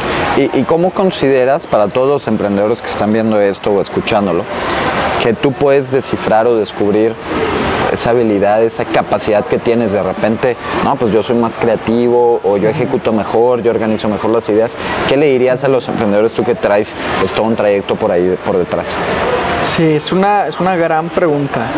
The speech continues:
Speaker 2: Eh, yo lo que recomendaría es que aprendan a meditar, a que empiecen a meditar,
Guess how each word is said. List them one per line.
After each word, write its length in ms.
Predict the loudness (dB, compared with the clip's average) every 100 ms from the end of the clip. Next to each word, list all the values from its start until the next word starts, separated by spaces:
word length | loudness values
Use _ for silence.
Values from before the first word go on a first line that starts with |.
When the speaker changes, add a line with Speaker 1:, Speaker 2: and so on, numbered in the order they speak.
| -2
Speaker 2:
Eh, 400 | 0 2 2 0 -2 -6 -4 -4 -4 -4 -4 -4 -2 0
yo 160 | 2 2
lo 160 | 0
que 200 | -2 -2 0
recomendaría 1200 | 0 -2 -2 0 0 0 0 0 2 0 0 -2 -6 -6 -4 -2 -2 -2 -2 0
es 180 | 0 0
que 120 | -2
aprendan 420 | -2 0 0 0 0
a 40 |
meditar, 480 | 0 0 0 -2 -2 -4 -4 -2 -2 -2 -2 -2
a 80 | -2
que 60 |
empiecen 360 | -2 0 0 0
a 40 |
meditar, 600 | 0 0 0 2 2 2